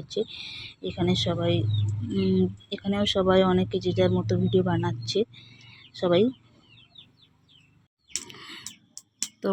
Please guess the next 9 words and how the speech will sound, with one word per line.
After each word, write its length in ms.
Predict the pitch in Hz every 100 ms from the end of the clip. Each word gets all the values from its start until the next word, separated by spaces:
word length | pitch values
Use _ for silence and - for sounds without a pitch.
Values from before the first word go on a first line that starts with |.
| 185
বলতে 220 | 185 180 190
বলতে 320 | 190 185 202 185
আসল 220 | 180 - 196 190
জায়গায় 260 | 190 190 185
চলে 180 | 180 180 175
আসি। 240 | - - 220 - - - - - 185
এই 80 | 175
দেখো 240 | 170 - 180 175 180
এখানে 280 | 196 180